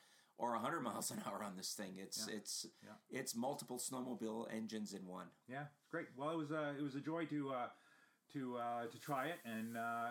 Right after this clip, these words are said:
Speaker 2: like I say, uh, we, we've seen a lot of, uh, a lot of companies, um, startups and stuff like that.
Speaker 1: Come and
Speaker 2: And, uh,
Speaker 1: go and
Speaker 2: Yeah, but these guys, uh, they're, they're doing a good job and, uh, young and, uh,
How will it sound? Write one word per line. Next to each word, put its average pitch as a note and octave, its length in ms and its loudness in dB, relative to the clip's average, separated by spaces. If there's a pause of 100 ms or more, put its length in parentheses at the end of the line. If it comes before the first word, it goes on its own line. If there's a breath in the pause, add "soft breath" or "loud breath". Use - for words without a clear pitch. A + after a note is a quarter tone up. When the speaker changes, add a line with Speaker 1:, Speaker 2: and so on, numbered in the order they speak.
Speaker 2:
like B2 100 -4
I - 20 -14
say, A#2 300 -2
uh, A2+ 140 0 (180)
we, B2+ 160 0
we've B2 260 0
seen C#3+ 240 -2
a C3 60 -2
lot C3+ 220 0
of, B2 180 -2
uh, B2+ 240 0
a - 20 -6
lot C3+ 140 -2
of D3 80 -2
companies, C3+ 520 -4 (360)
um, A#2+ 560 -2
startups B2 540 -2
and A2+ 80 -6
stuff A#2+ 220 -6
like A2+ 140 -4
that. A2+ 240 0
Speaker 1:
Come A#2 140 0
and A2+ 80 0
Speaker 2:
And, G#2+ 80 0
uh, G#2+ 40 2
Speaker 1:
go A2 240 0
and G2 260 -4
Speaker 2:
Yeah, A#3+ 320 0
but C#3+ 80 -4 (160)
these F#3 160 -6
guys, F3 380 0
uh, E3 240 2 (500)
they're, F3+ 140 -2
they're F#3 120 -2
doing G3 200 0
a - 20 -2
good F3 160 -2
job A#2+ 320 2
and, A2 160 0
uh, A#2 140 0 (100)
young D3+ 340 0
and, A2+ 240 -2
uh, G#2 200 -2